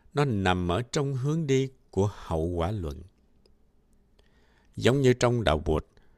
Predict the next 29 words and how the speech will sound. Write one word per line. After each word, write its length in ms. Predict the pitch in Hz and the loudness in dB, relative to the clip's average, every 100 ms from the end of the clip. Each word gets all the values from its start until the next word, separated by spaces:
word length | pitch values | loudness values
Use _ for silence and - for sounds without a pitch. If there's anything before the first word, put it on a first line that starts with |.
| _ _ - | _ _ 2
nó 140 | 107 | 4
được 180 | 110 80 | 4 4
gọi 140 | 82 | 2
là 140 | 80 73 | 2 -2
sự 260 | - 76 78 _ | -2 -4 -4 _
thật 120 | - 80 - - | -2 -2 -4 -2
thứ 200 | 127 139 | 0 4
ba 420 | 117 113 113 104 101 | 4 2 0 -4 -10
và 380 | 87 78 78 69 | -6 -4 -2 -4
sự 240 | - - 71 | -8 -8 -6
thật 200 | 78 67 _ _ | -8 -10 _ _
thứ 180 | 120 120 - | -6 -6 -6
tư, 240 | - 117 113 - _ _ _ _ _ - | -4 -2 -2 -8 _ _ _ _ _ 0
tức 200 | 131 - | 0 0
diệt 340 | - - 76 - | -12 -6 -6 -4
đế 360 | 90 95 113 139 117 - _ _ | -2 0 0 -6 -14 -20 _ _
và 120 | 78 | -6
đạo 300 | 71 73 73 | -4 -6 -6
đế. 300 | 82 92 110 123 _ _ _ _ _ _ _ _ _ _ | -6 -6 -6 -10 _ _ _ _ _ _ _ _ _ _
Diệt 160 | 85 82 | 0 4
ở 100 | 107 | 6
đây 160 | 123 | 6
có 140 | 117 135 | 6 4
nghĩa 180 | 98 107 | 4 4
là 200 | 82 78 | 2 0
lạc, 320 | 73 71 73 - - - - | -2 -4 -8 -12 -20 -20 -4
là 160 | 85 | 0
hạnh 300 | 69 76 73 | 0 -2 -6
phúc. 300 | 76 - 135 | -8 -6 -6